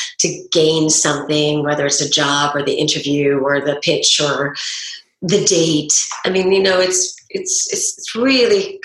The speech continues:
hard to have that inner confidence. Um, but yeah, I've been very, very fortunate with the, the process that I do,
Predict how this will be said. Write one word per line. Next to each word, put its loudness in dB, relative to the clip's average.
hard 2
to 2
have 0
that -2
inner -4
confidence. -2
Um, -2
but 2
yeah, 2
I've 0
been 2
very, 2
very 4
fortunate 0
with 0
the, 0
the -6
process 0
that 0
I 2
do, 0